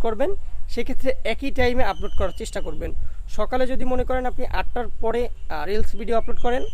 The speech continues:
পরের দিনও ঠিক সেই একই টাইমে একটা রিলস ভিডিও আপলোড করবেন এবং দুপুরে যেই টাইমেই আপনি রিলস ভিডিও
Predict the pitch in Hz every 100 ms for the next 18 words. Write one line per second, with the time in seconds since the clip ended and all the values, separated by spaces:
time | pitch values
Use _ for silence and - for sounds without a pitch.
0 | - - - - 202 214 202 254 247 254
1 | - - 226 - 196 - 240 226 226 -
2 | 220 190 202 - 180 175 170 170 - 160
3 | 165 - - - - - 185 220 170 196
4 | 240 240 196 202 233 233 254 254 247 220
5 | 233 - 247 247